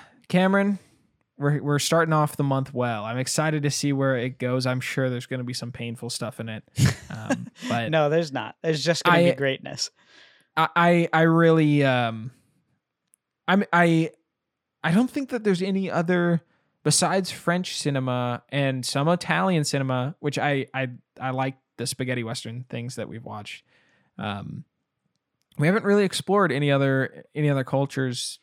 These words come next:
Speaker 1: movies,
Speaker 2: Not
Speaker 1: right?
Speaker 2: really, no, yeah. It is a goal of mine in the, you know, upcoming next year of the podcast to do more foreign cinema, but I wanted to give
Speaker 1: Yeah.
Speaker 2: you kind of a baseline as well. So,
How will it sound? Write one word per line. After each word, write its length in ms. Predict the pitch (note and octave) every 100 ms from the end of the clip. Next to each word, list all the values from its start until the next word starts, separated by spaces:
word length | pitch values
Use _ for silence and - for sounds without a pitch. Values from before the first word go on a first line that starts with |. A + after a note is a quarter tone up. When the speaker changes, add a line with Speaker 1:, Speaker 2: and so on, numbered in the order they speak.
| - - -
Speaker 1:
movies, 520 | C#3+ D#3 F2 D2 -
Speaker 2:
Not 220 | C#3 F3+ A3+
Speaker 1:
right? 60 |
Speaker 2:
really, 380 | G#3+ F#3 C3+ C3
no, 280 | D3+ D#3 B2+
yeah. 300 | C#3 C#3 A#2+
It 140 | F3+ F#3+
is 160 | G3+
a 40 | F#3
goal 300 | F3+ F3+ F3+
of 160 | D3+
mine 320 | D#3+ D#3+ D#3
in 160 | D3+ C#3+
the, 340 | C#3+ C#3 C3+ C3 -
you 160 | D3
know, 160 | C3+ B2 -
upcoming 540 | D3 - D3+ C#3+ D3
next 320 | C#3+ C#3+ -
year 320 | D3 D3 C#3 C#3+
of 180 | B2+
the 140 | D3 C3
podcast 640 | D3 C#3 C3 C#3+ C#3 -
to 100 | C#3
do 100 | C#3
more 220 | C#3 C3+
foreign 340 | - C3+ C3 C3+
cinema, 460 | C#3 C3+ C3 C3 - - _
but 120 | D4+
I 80 | C#4+
wanted 200 | G#3+ F#3+
to 60 | E3+
give 120 | D#3
Speaker 1:
Yeah. 80 | C3+
Speaker 2:
you 80 | C3+
kind 160 | C#3+
of 60 | C3
a 100 | A#2+
baseline 580 | B2+ B2 - B2 A#2 A#2
as 160 | A#2
well. 220 | B2 - -
So, 160 | -